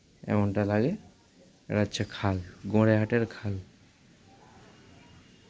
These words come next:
দেখতে পাচ্ছ? হুম। এই আমার কাজের জায়গা, ঠিক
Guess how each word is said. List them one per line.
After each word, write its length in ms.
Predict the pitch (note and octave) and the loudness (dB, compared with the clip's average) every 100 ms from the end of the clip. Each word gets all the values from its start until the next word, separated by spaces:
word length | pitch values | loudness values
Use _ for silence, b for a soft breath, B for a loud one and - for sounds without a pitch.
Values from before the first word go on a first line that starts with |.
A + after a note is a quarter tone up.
| - - - - - - - - | -20 -20 -20 -20 -20 -20 -20 -10
দেখতে 280 | A2 - A#2 | -10 -10 -8
পাচ্ছ? 280 | A#2+ - - A3 B3 - - - - - - - - - - - | -8 -8 -10 -8 -8 -10 -20 -20 -20 -20 -20 -20 -20 -20 -20 -16
হুম। 260 | A#2 G#2+ F#2+ F#2+ - - - - - - - - - - - - - - - - - - - - - - - - - - - - - - - - | -8 -6 -6 -10 -18 -20 -20 -20 -20 -20 -20 -20 -20 -20 -20 -20 -20 -20 -20 -14 -12 -10 -12 -10 -10 -10 -10 -10 -8 -8 -8 -6 -6 -6 -6 2
এই 140 | A2 G#2 | 6 6
আমার 200 | G2+ G2+ G2+ | 6 4 2
কাজের 260 | G2+ G2+ G2 | 4 4 4
জায়গা, 300 | G#2+ G#2+ E3 - - - - - - - - | 6 6 2 -2 -8 -8 -8 -8 -10 -10 -8
ঠিক 180 | C3 | -2